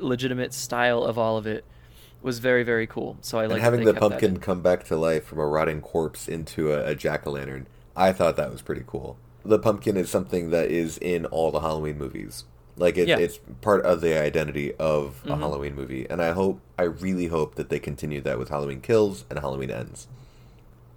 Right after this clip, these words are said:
Speaker 1: I feel like they would. I don't know why they would change that at this point. I feel like it would feel weird if it was not included at this point, so.
Speaker 2: Right.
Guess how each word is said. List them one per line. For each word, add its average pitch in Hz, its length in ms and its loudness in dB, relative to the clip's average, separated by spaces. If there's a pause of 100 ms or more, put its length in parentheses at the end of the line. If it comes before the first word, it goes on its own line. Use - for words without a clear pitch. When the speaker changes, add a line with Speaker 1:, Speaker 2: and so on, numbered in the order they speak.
(120)
Speaker 1:
I 208 100 0
feel - 180 4
like 147 140 4
they 117 100 2
would. 120 200 2
I 113 80 2
don't 123 100 -2
know 120 100 -2
why 113 140 2
they 107 120 -2
would 104 140 -8
change 120 360 -6
that 107 340 -4
at - 120 -12
this - 180 -6
point. 104 320 -16 (180)
I - 80 -6
feel 117 220 0
like 110 100 0
it 117 80 2
would 110 160 -2
feel 110 180 0
weird 110 240 0
if 107 160 -2
it 117 160 0
was 113 160 -2
not 113 260 -2
included 113 500 -2
at - 100 -4
this - 140 -8
point, 104 340 -10
so. 101 220 -6 (280)
Speaker 2:
Right. - 200 6